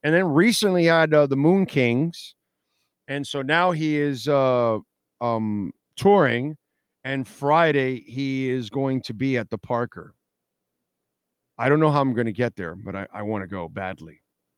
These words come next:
I wanna go see Adrian Vandenberg. But anyway, what can I tell you? You know? Gotta see Adrian Vandenberg.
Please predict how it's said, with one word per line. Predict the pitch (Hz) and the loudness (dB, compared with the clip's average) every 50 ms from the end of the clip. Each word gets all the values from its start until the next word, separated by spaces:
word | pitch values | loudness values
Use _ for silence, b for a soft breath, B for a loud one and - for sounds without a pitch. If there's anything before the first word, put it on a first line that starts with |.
| _ _ _ _ _ _ - | _ _ _ _ _ _ -10
I | - | -8
wanna | 120 123 120 | -6 -6 -4
go | 92 107 | -6 -6
see | 107 - - 127 113 | -8 -6 -6 -4 -4
Adrian | 107 104 92 101 98 95 92 | -4 -4 -6 -6 -6 -6 -4
Vandenberg. | 101 98 98 95 95 87 87 87 80 76 - _ _ _ _ _ _ _ _ _ _ _ _ _ _ _ _ _ _ _ | -4 -4 -4 -6 -8 -10 -10 -10 -12 -12 -14 _ _ _ _ _ _ _ _ _ _ _ _ _ _ _ _ _ _ _
But | - 180 220 | 2 4 6
anyway, | 240 226 170 135 117 101 87 82 - - _ _ _ _ _ _ _ _ _ _ _ _ _ _ _ _ _ _ _ _ _ _ _ _ _ _ _ _ | 6 6 4 4 2 0 -4 -6 -12 -18 _ _ _ _ _ _ _ _ _ _ _ _ _ _ _ _ _ _ _ _ _ _ _ _ _ _ _ _
what | 123 117 - | -8 -6 -6
can | - 107 | -6 -6
I | 92 87 | -8 -8
tell | 80 - - - | -12 -16 -20 -20
you? | - - _ _ _ _ _ _ _ _ _ _ _ _ _ _ _ _ _ _ _ _ _ _ _ - | -20 -20 _ _ _ _ _ _ _ _ _ _ _ _ _ _ _ _ _ _ _ _ _ _ _ -14
You | - 98 | -10 -10
know? | 101 120 120 - _ _ _ _ _ _ _ _ _ _ _ _ _ - | -10 -10 -12 -14 _ _ _ _ _ _ _ _ _ _ _ _ _ -2
Gotta | 165 143 123 117 | 0 0 0 -2
see | - - 107 101 | -4 -6 -6 -6
Adrian | 98 92 87 95 92 90 | -6 -6 -8 -8 -8 -8
Vandenberg. | 85 90 80 76 78 73 - 90 90 80 | -8 -8 -10 -10 -12 -14 -16 -18 -20 -20